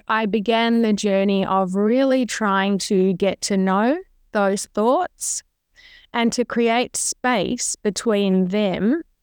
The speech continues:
and who I am deep down, because when we create that space,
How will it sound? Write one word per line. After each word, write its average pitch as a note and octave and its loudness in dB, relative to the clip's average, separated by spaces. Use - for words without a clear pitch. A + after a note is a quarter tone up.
and G#3 0
who G3 0
I F#3 0
am F#3+ 0
deep F#3 -2
down, G#3 -2
because G#3+ -2
when G3+ 0
we G3 2
create G#3+ -2
that G3+ -4
space, A#3+ -2